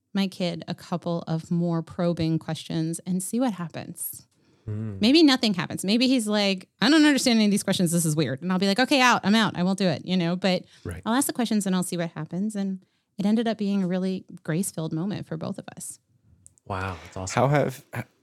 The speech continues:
Speaker 3: how have you, John and Liz, in your attempt to further that discussion or that reflective listening, which is in the counseling world, we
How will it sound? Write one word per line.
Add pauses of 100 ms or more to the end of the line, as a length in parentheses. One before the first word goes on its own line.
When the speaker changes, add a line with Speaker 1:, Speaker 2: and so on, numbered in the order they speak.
(180)
Speaker 3:
how
have
you,
John
and
Liz, (1600)
in
your
attempt (240)
to
further
that
discussion
or
that
reflective
listening, (500)
which
is
in
the
counseling
world,
we